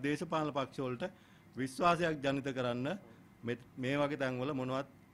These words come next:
සිද්ධියක් මතුනේ නැහැ කියලා. ඒතර ඔය ආකාරයට තමයි අපේ නිරීක්ෂණ ක්‍රියාවලිය සැලසුම් කරලා තියෙන්නේ. එතකොට ඉදිරියේදී වර්ධනය වෙන තත්ත්වයන් එක්ක අපි අපේ සැලසුම්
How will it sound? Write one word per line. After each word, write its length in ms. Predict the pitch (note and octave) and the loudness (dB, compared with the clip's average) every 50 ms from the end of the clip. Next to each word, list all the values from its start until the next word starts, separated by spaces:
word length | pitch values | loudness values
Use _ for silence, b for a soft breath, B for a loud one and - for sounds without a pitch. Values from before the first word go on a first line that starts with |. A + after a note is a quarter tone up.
| - - - - - - - | -20 -20 -20 -20 -20 -12 -4
සිද්ධියක් 400 | - C3+ B2 A2+ B2 C#3 C#3+ C#3 - | -4 -4 -2 -2 -2 -2 -2 -2 -2
මතුනේ 360 | A#2+ A2+ G2+ B2 B2 B2+ C3 | -4 -2 -2 -2 -2 0 0
නැහැ 200 | C3 B2+ B2 A#2 | 0 0 0 0
කියලා. 140 | G#2+ A2+ A2 | -2 -4 -4
ඒතර 160 | - B2+ C#3 D3 - - - - - - | -2 -4 -4 -6 -6 -10 -20 -20 -16 -8
ඔය 140 | - C3 D#3+ F3 E3 | -4 -2 -2 0 0
ආකාරයට 580 | C#3 C#3 D3 D3 - D#3+ D#3 D3 D3 C#3+ C3 B2+ | 2 0 2 2 4 4 6 6 4 2 0 -2
තමයි 240 | C#3 C#3 D3 D3 C3 | 0 0 2 2 0
අපේ 280 | B2 - C#3+ C#3 C3 A#2+ - - - - - - - - - - - - - - - - - - A#2+ A#2+ | 0 0 0 0 0 -2 -4 -12 -20 -20 -20 -20 -20 -20 -20 -20 -20 -20 -20 -20 -20 -20 -18 -12 -6 -2
නිරීක්ෂණ 500 | B2+ B2 B2+ C3 D3 C#3+ B2+ D3+ C#3+ C3+ | 0 0 2 2 0 0 -2 -2 -4 -2
ක්‍රියාවලිය 400 | A#2 C3 C3+ C3 C3 C3+ C3+ C3+ | -2 -2 0 0 0 0 0 -2
සැලසුම් 380 | B2+ - B2 B2+ B2+ C3+ C3+ B2+ | -2 -2 -2 -2 -2 -4 -4 -4
කරලා 220 | - C3+ C3 C3 | -2 0 0 0
තියෙන්නේ. 260 | B2+ C3 C#3+ E3+ E3 D3+ | 0 0 -2 -2 -2 -4
එතකොට 260 | E3 D#3+ F3+ E3+ F3+ E3 - B B B B B B B B B - | -4 -4 -4 -4 -4 -6 -6 B B B B B B B B B -6
ඉදිරියේදී 460 | A#2+ B2 D3+ E3 F3 F3+ E3 F#3+ F#3 | -2 0 0 2 2 2 2 2 2
වර්ධනය 400 | E3+ C#3+ C3 C3+ C#3+ D#3 F3 F3 | 4 4 2 2 2 0 0 2
වෙන 220 | F3 F3 F3+ F3+ E3 | 2 2 0 0 0
තත්ත්වයන් 500 | - D3+ C#3 C3+ - - F3+ F3 E3+ E3 | 0 0 0 0 0 -2 0 0 0 -2
එක්ක 140 | E3 E3+ - | -2 0 0
අපි 240 | D#3 D3 C#3+ D#3 D#3 E3+ - - - - - - - - - - - - - - - - - | 0 2 2 0 -2 -4 -6 -16 -20 -20 -20 -20 -20 -20 -20 -20 -20 -20 -20 -20 -20 -18 -12
අපේ 260 | B2 A#2+ B2 D3 D#3 | -10 -8 -4 -4 -4
සැලසුම් 420 | C3+ D3 C3 C3+ C#3 B2+ D3 C#3+ | -2 -2 -2 -2 -2 -2 -2 -2